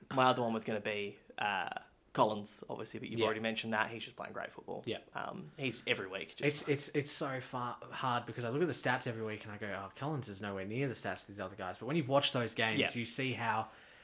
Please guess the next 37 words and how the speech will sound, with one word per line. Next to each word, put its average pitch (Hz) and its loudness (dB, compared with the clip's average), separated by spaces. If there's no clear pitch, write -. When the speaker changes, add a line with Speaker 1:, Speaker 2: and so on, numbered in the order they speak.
Speaker 1:
He 139 4
covers 160 10
Speaker 2:
inspiring 123 12
Speaker 1:
ground 120 12
Speaker 2:
he 113 8
is 110 8
Speaker 1:
and, 110 2
Speaker 2:
to 107 0
that 98 0
team, 110 0
Speaker 1:
and 110 4
even 165 4
Speaker 2:
especially. 107 4
Speaker 1:
the, 131 0
the 120 -4
body 143 4
spoils 139 4
that 135 -2
don't 123 4
get 113 -8
put 135 -2
on 120 2
the 113 -2
list, 120 -2
and 113 -6
he's 113 -6
just 135 0
always 131 6
Speaker 2:
Yeah. 95 -2
Speaker 1:
there 117 0
and 107 -4
always 120 -2
applying 107 -2
pressure, 107 -4
and 104 -8
he's 107 -10
a 110 -10